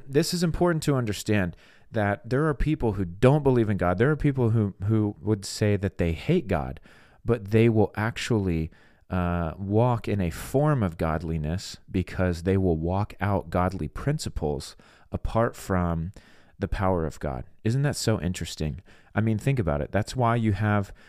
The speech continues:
organizations that are totally secular that will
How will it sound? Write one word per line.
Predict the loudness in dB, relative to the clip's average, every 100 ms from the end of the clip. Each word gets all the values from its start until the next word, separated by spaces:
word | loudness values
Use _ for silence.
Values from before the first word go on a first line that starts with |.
| -10 2
organizations | 2 4 0 2 0 0 -2 -4 -6 -10 -14 _
that | -4 0 0
are | -2
totally | 0 0 2 0
secular | -2 -2 -2 -2 -2 -4 -8 -8
that | -2 -2 0
will | 2 4 2 -2